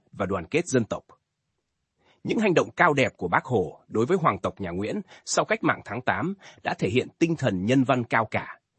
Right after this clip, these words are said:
chính sách hòa hợp dân tộc sáng suốt của người và của chính phủ. Chính sự bao dung, độ lượng, tôn trọng con người, bất kể quá khứ.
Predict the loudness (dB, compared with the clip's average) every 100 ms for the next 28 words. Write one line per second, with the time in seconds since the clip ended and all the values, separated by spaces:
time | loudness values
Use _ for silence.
0 | _ _ -2 0 0 -2 -6 -2 -2 0
1 | -4 0 0 0 -2 -4 -14 -10 -4 -4
2 | -2 -2 -2 -2 -4 -4 -4 -6 -12 _
3 | _ _ -10 -10 -8 -8 -6 -4 -4 -6
4 | _ _ _ _ _ _ _ _ _ 0
5 | 0 0 0 2 2 2 2 2 0 -8
6 | _ 0 0 2 2 0 _ _ 0 2
7 | 0 0 0 2 2 -2 -6 _ -4 -2
8 | 0 -2 -2 -4 -4 0 0 0